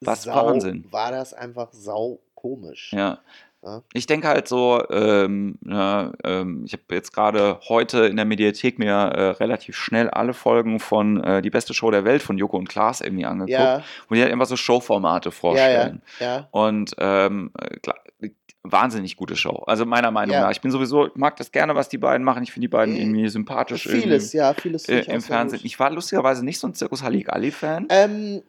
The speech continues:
Speaker 2: ich ehrlich gesagt auch nicht. Also ich mag, ich, ich mag immer so diese kleinen,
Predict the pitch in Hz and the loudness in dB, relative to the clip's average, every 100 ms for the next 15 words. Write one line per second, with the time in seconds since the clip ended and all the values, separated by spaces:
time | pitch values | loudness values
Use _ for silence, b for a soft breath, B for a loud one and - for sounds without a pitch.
0 | _ 123 120 - 185 233 - - 196 233 | _ -18 -16 -12 -6 -6 -6 2 4 4
1 | 220 - 208 208 - 262 262 156 104 - | 0 -6 -2 -2 0 -2 -2 -8 -8 0
2 | 151 156 - - 160 190 208 - 175 143 | 2 2 0 -2 0 0 0 -4 -10 -2
3 | 170 170 170 190 226 - 185 185 175 175 | -4 0 0 2 0 -2 0 2 2 0
4 | 156 165 156 156 175 170 180 180 | -2 -4 -4 -4 0 0 0 -4